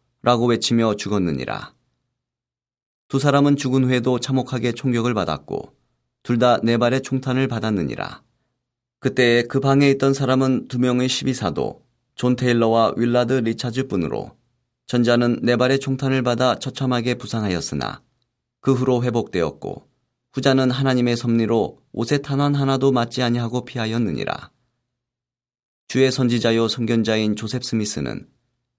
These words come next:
이 세상에서 사람의 구원을 위하여 다만 예수를 제외하고 세상에 살았던 어떠한 사람보다 더 많은 일을 수행하였도다.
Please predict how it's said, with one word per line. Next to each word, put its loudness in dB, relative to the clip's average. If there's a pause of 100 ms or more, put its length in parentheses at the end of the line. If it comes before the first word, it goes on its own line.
(100)
이 2
세상에서 0
사람의 -2
구원을 0
위하여 -4 (640)
다만 2
예수를 0
제외하고 -2 (400)
세상에 -2
살았던 0
어떠한 0
사람보다 -4 (320)
더 2
많은 4
일을 0
수행하였도다. -6